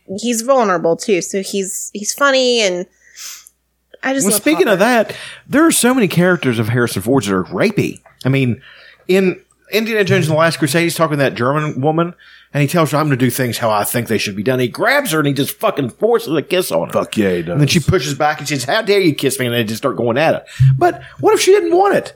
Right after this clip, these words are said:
Speaker 2: That's, that's sexual assault right there, isn't it?
Speaker 3: Maybe. I don't know.
Speaker 2: And then he raped that robot in fucking Blade Runner.
Speaker 3: Yeah, he did.
Speaker 2: Dude. Threw up against the fucking wall. He said, "Kiss me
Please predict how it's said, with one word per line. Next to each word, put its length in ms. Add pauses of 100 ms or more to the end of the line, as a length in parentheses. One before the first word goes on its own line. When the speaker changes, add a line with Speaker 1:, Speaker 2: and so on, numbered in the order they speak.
Speaker 2:
That's, 280 (140)
that's 200
sexual 480
assault 300
right 180
there, 240
isn't 200
it? 240 (760)
Speaker 3:
Maybe. 380 (760)
I 60
don't 100
know. 200 (600)
Speaker 2:
And 100
then 80
he 60
raped 280
that 160
robot 400
in 60
fucking 240
Blade 340
Runner. 320 (240)
Speaker 3:
Yeah, 140
he 80
did. 300 (500)
Speaker 2:
Dude. 400 (480)
Threw 280
up 100
against 220
the 60
fucking 340
wall. 420 (180)
He 60
said, 200
"Kiss 280
me 200